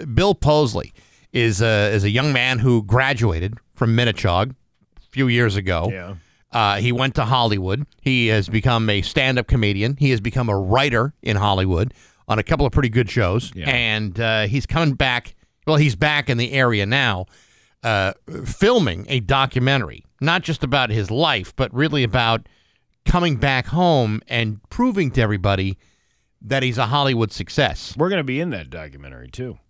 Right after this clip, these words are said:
Speaker 1: Apparently so.
Speaker 2: Yeah.
Speaker 1: And, uh, so we'll be talking to Bill Posley, uh, just after seven o'clock.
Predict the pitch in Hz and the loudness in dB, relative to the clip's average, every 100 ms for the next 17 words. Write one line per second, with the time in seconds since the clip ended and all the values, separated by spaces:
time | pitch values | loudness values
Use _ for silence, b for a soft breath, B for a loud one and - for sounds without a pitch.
0 | - 110 - 175 170 165 135 - 95 - | -6 -2 2 2 2 2 0 -2 -6 -6
1 | - 131 123 117 110 110 107 131 123 117 | -8 -2 0 0 0 -2 -2 0 2 2
2 | 117 127 - 135 139 156 143 143 135 127 | 0 -2 2 4 4 2 0 0 0 0
3 | 127 113 b b b 107 139 139 - 135 | -2 -4 b b b 0 2 2 0 2
4 | 131 98 95 b b b b - 98 87 | 2 2 -2 b b b b -8 -8 -2
5 | 139 131 135 117 101 - 101 87 - 95 | -2 0 0 0 -4 -2 -2 -2 -2 -4
6 | - - | -4 -14